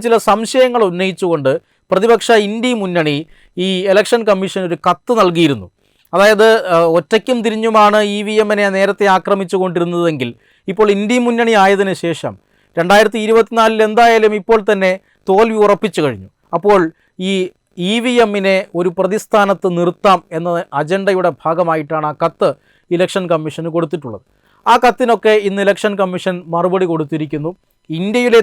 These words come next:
തെരഞ്ഞെടുപ്പ് സംവിധാനം അത് അതിശക്തമാണ്, തെരഞ്ഞെടുപ്പ് യന്ത്രങ്ങളും അതുപോലെ തന്നെയാണ്. തെരഞ്ഞെടുപ്പ് യന്ത്രങ്ങളിൽ എങ്ങനെയാണ് പ്രോഗ്രാമുകൾ ഇൻസ്റ്റാൾ ചെയ്യുന്നത്, ആരാണ് ഇൻസ്റ്റാൾ ചെയ്യുന്നത്,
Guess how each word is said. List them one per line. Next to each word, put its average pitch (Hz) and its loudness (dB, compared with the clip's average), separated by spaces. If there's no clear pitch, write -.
തെരഞ്ഞെടുപ്പ് 175 0
സംവിധാനം 151 -4
അത് 156 0
അതിശക്തമാണ്, 160 -4
തെരഞ്ഞെടുപ്പ് 208 0
യന്ത്രങ്ങളും 226 2
അതുപോലെ 170 -2
തന്നെയാണ്. 139 -6
തെരഞ്ഞെടുപ്പ് 180 -4
യന്ത്രങ്ങളിൽ 185 0
എങ്ങനെയാണ് 208 2
പ്രോഗ്രാമുകൾ 190 4
ഇൻസ്റ്റാൾ 185 0
ചെയ്യുന്നത്, 170 2
ആരാണ് 208 6
ഇൻസ്റ്റാൾ 185 -2
ചെയ്യുന്നത്, 170 0